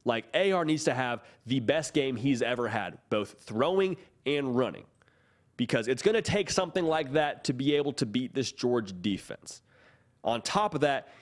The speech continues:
you just need the, the defense for Florida to be more serviceable, if that's even the right word. I mean, they're,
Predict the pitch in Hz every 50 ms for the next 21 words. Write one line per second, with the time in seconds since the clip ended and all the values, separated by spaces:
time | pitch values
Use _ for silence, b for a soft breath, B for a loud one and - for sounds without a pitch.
0 | B B 113 123 190 233 220 220 226 - - 190 190 185 185 175 147 120 117 135
1 | 120 110 107 - - 135 131 110 107 190 214 196 151 - 185 160 - - 156 131
2 | - - 151 151 143 131 - - 147 123 117 127 151 156 151 147 143 131 120 -
3 | - - _ _ b b b b - 131 156 175 139 - - - - 131 143 175
4 | 170 185 - - 196 185 214 214 214 190 - 202 190 185 - 214 202 208 196 202
5 | 202 180 165 185 202 185 180 165 156 170 180